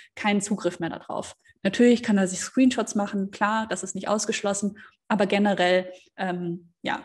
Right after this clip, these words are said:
ist das also eine, eine für mich einfachere Variante, Dinge zu teilen, die eben nicht dauerhaft verfügbar sein sollen. Ähm, noch eine Frage, das heißt, äh, wir bekommen dann automatisch die Info, wenn der Kunde kommentiert hat.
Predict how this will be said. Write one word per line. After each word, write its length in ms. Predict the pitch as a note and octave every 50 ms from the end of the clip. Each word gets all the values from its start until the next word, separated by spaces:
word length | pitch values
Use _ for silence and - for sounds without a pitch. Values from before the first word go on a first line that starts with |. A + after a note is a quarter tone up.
| -
ist 160 | - G3+ -
das 120 | F#3 F#3 -
also 260 | - F#3 F3+ F#3 -
eine, 400 | - G3+ G3+ F#3+ - - F#3+ - - - - - _ -
eine 200 | G#3 F#3+ F#3+ F#3+
für 160 | - - G#3
mich 280 | G3+ A3 A#3+ A3 - - - - - _ _ _ _
einfachere 640 | - G#3 G#3 G#3+ G#3 G#3 G3+ - G3+ F#3 F#3 F#3+ F3+
Variante, 460 | F3+ F#3+ G3 F#3+ F#3 - G3 - G3
Dinge 260 | - G#3+ G#3 G#3 G3
zu 140 | G3+ - G3
teilen, 340 | - - G3 F#3+ F#3+ F#3+ F#3+
die 120 | G3 F3+
eben 120 | F#3+ F#3+ G3
nicht 240 | G3 G3 G3 -
dauerhaft 400 | F#3+ F3+ F3+ F3+ F3+ F#3 F#3 -
verfügbar 420 | - F#3+ - - F3 F3+ - G#3+ G#3
sein 220 | G#3 F3+ F3+ F#3+
sollen. 380 | F3 - E3 D#3+ - E3+ G3 _ _ _ _ _ _ _ _ _ _ _ _ _ - _ _ - - - - - - - - - - - -
Ähm, 240 | - A3 G#3+ G#3 G#3
noch 160 | G#3 A#3+ A#3+
eine 200 | - - G#3 G#3+
Frage, 300 | - - A3 A#3+ B3+ A#3
das 180 | G#3+ G#3+ - -
heißt, 360 | G#3+ A#3 B3+ B3 B3 - -
äh, 160 | A3 A3 G#3
wir 100 | A3 G#3
bekommen 260 | G3+ G#3+ - B3+ B3
dann 120 | A3+ G#3+ -
automatisch 600 | - G#3 G#3 A3 C4 A3+ G#3+ A3 B3+ - B3 -
die 120 | - -
Info, 280 | A#3+ B3 - - A#3 G#3+
wenn 120 | G#3+ G#3+
der 120 | F#3+ G3
Kunde 320 | G3+ - - B3+ A#3+ A3+ G#3+
kommentiert 500 | - A3 G3 F#3 F#3+ - - C4 C4+ -
hat. 140 | C#4+ C#4